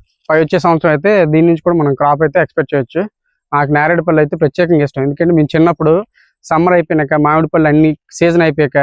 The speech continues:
మా ఫ్రెండ్స్ అందరం కలిపి తోట మధ్యలో నేరేడు చెట్లు దొంగతనానికి వెళ్ళేవారు. అక్కడ తీసుకున్నాం అనమాట. So,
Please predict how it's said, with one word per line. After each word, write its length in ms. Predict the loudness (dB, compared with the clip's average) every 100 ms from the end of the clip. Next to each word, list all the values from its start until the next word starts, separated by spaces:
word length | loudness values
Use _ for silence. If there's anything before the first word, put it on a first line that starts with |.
| -2 -6 _ _ -8
మా 60 | -4
ఫ్రెండ్స్ 300 | 0 0 0
అందరం 220 | 0 2 0
కలిపి 220 | 0 -2 -2
తోట 160 | -2 0 0
మధ్యలో 240 | -2 0 0
నేరేడు 220 | 0 -2 -2
చెట్లు 180 | -2 0
దొంగతనానికి 500 | 0 2 0 0 0
వెళ్ళేవారు. 340 | -2 -2 -6 -12 _ _ _ _
అక్కడ 220 | -6 -2 0 0
తీసుకున్నాం 300 | 0 0 0
అనమాట. 280 | 0 -2 -2 -4 -8 _ _ _
So, 80 | -2